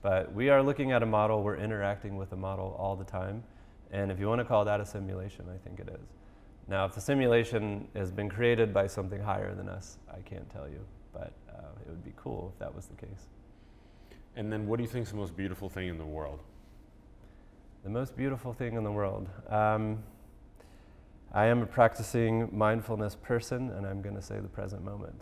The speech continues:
Speaker 1: If you can bring your attention and your full consciousness in the present moment, that's where beauty is.
Speaker 2: Mm.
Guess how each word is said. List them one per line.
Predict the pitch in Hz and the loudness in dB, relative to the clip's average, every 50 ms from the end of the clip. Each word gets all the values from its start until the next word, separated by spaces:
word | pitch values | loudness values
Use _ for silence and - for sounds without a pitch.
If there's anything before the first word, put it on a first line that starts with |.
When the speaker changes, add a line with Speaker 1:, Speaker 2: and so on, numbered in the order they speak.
| - - - | -16 -16 -14
Speaker 1:
If | 90 - | -10 -8
you | 104 104 | -6 -6
can | 104 - 117 110 | -4 -4 -4 -4
bring | 92 90 107 110 113 113 117 117 117 110 - | -2 0 2 4 4 4 4 2 0 -2 -2
your | 107 110 107 104 | -2 -2 0 -2
attention | 101 101 - 117 107 107 104 120 120 123 127 120 - - | -2 -4 -4 -4 -4 -4 -4 -6 -4 -4 -4 -6 -6 -6
and | 92 92 92 92 92 | -4 -4 -2 -2 -2
your | 95 95 95 | -2 -4 -4
full | - - - - 127 123 120 120 117 | -6 -6 -2 2 4 6 6 6 4
consciousness | - - 113 113 113 - 127 117 - 117 110 107 104 - - - 104 | 2 0 -2 -2 -2 -4 -6 -8 -8 -8 -8 -8 -8 -12 -12 -10 -8
in | 101 | -8
the | 104 101 | -8 -8
present | 95 - 101 101 98 98 98 | -8 -8 -8 -8 -8 -8 -8
moment, | 95 98 101 110 113 - - - - - - - - - - - - - - | -8 -6 -6 -6 -8 -10 -12 -16 -20 -20 -20 -20 -20 -20 -20 -20 -20 -8 -2
that's | 101 95 95 - - - 90 | 0 0 0 0 -4 -10 -8
where | 90 | -8
beauty | 85 87 87 87 - - 85 87 - | -8 -8 -10 -12 -12 -12 -14 -16 -16
is. | - - - - - - - - - - - - - - - - - - - - - - - - - - - - | -16 -18 -18 -20 -20 -20 -20 -20 -20 -20 -20 -20 -20 -20 -20 -20 -20 -20 -20 -20 -20 -20 -20 -20 -20 -20 -16 -14
Speaker 2:
Mm. | 90 | -14